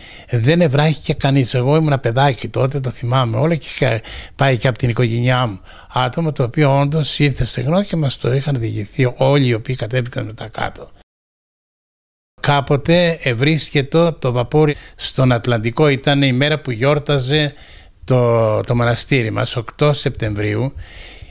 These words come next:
με πλήρωμα μέσα ηθακίσιους. Ήταν δεκαοκτώ, το, το, το χίλια εννιακόσια δεκαοκτώ. Και μία τορπίλη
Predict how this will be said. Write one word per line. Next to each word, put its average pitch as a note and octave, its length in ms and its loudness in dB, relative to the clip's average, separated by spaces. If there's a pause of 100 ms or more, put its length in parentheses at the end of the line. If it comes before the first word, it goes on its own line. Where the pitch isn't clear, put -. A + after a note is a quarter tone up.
(160)
με B2 540 2 (220)
πλήρωμα D3+ 400 2
μέσα C#3+ 600 0
ηθακίσιους. B2 1000 -2 (720)
Ήταν C#3 360 -2
δεκαοκτώ, C3 1080 0
το, A2 420 2
το, G#2+ 580 2
το - 160 -10
χίλια D3 260 0
εννιακόσια C3+ 420 0
δεκαοκτώ. C3+ 800 0 (1080)
Και A2+ 1040 2 (1600)
μία D3+ 260 4
τορπίλη B2+ 760 0